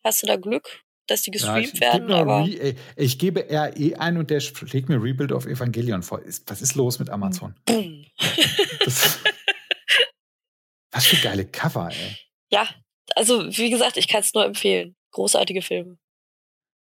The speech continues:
Speaker 1: Und ich, ich bin sehr gespannt. Also der, der vierte Teil sollte eigentlich dieses Jahr kommen, ist natürlich wegen Covid neunzehn verschoben worden.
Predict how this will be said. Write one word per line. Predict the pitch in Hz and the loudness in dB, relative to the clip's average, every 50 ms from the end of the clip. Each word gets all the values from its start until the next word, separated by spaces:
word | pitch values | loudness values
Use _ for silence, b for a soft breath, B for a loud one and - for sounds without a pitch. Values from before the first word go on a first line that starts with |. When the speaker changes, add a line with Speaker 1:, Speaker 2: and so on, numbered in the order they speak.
| - - | -6 0
Speaker 1:
Und | - 220 220 208 - - | 0 2 2 2 0 2
ich, | 214 - - - - | 2 2 2 2 2
ich | - - - - | 2 0 0 0
bin | 262 226 | 0 0
sehr | 202 - 208 233 | 2 2 2 4
gespannt. | 240 247 - - 226 220 196 175 165 | 4 2 2 2 2 0 0 0 -2
Also | - 185 196 | -2 -2 0
der, | 190 202 202 208 196 | 2 4 4 4 4
der | 208 202 | 2 0
vierte | - 240 226 220 240 | 0 0 0 0 0
Teil | 214 233 226 220 208 | 0 2 2 2 4
sollte | 220 214 214 - 220 | 2 2 2 2 2
eigentlich | - - 208 208 - - - | 0 0 0 -2 -4 -6 -6
dieses | - 214 220 233 226 - | -6 -4 0 2 2 4
Jahr | 233 226 233 | 4 2 2
kommen, | - - 233 226 214 | 0 -2 -4 -2 0
ist | - - - | -2 -2 0
natürlich | 208 190 - 214 196 - - | 0 -2 0 0 0 0 0
wegen | 202 190 185 | 0 -2 -2
Covid | - - 196 196 - - | -2 -2 0 0 0 0
neunzehn | 185 190 196 202 208 - - 196 190 180 | 2 2 2 2 2 2 0 0 -4 -4
verschoben | - - 208 - - 196 214 214 214 202 | -2 2 2 2 2 2 -2 -2 -2 0
worden. | 208 208 214 233 240 240 | 2 2 2 2 -2 -8